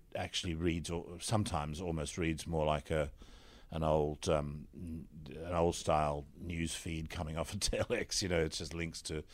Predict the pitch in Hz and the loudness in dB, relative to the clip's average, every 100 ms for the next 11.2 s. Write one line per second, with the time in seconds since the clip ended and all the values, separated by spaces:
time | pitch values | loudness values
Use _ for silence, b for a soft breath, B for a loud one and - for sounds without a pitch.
0 | B B B B 95 87 - 92 - 92 | B B B B 0 2 0 -6 2 4
1 | 85 80 90 80 80 78 - 80 76 73 | 4 4 2 2 2 0 -6 -6 -6 -8
2 | 90 85 85 80 78 78 78 73 85 - | -10 -8 -2 4 6 4 2 -2 -8 -14
3 | 131 87 80 98 80 76 73 76 76 76 | -14 -10 0 2 4 4 4 2 0 0
4 | 73 71 - 110 113 87 76 71 71 76 | -2 -2 2 2 4 2 0 -2 -4 -2
5 | 78 82 73 71 - b b b b - | 2 2 2 -2 -6 b b b b 0
6 | 90 87 85 82 - 101 90 - 82 80 | 4 4 4 0 0 0 2 4 6 6
7 | 82 76 80 92 90 80 78 78 - - | 4 -2 2 4 4 2 -2 -6 -8 0
8 | 90 92 - 110 110 92 87 80 - 82 | 0 0 2 6 8 6 4 2 -4 -6
9 | 78 - - - 98 90 87 80 73 73 | -6 -8 -10 -8 -6 -4 -4 -4 -6 -8
10 | - - 95 85 69 69 71 71 73 71 | -12 -4 -2 0 -2 -8 -8 -8 -6 -6
11 | 71 | -8